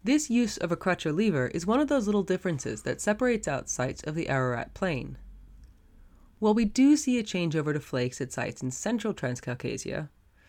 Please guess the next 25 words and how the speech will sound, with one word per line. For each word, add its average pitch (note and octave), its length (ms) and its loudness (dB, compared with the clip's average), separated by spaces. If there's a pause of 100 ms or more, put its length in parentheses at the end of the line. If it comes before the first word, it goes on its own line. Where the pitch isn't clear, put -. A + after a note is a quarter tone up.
(180)
they A#3 100 0
use C4 340 4
some C#4 140 0
advanced E3+ 440 0
techniques D3 440 -2
for C#3+ 100 -4
making C3+ 360 -2
the C3+ 80 -4
few E3+ 260 0
blades B2+ 360 -2
that - 80 -10
they C#3 140 -2
made, D3 380 -2 (600)
but F3+ 300 0
they F3 140 0
do F#3 240 0
not F#3 420 4
seem D#3 220 -4
to D3 120 -4
have C3+ 120 -2
used B2+ 340 0
this C#3 160 -2
particular D3 680 -4
advanced B2 440 -8
technique. - 460 -10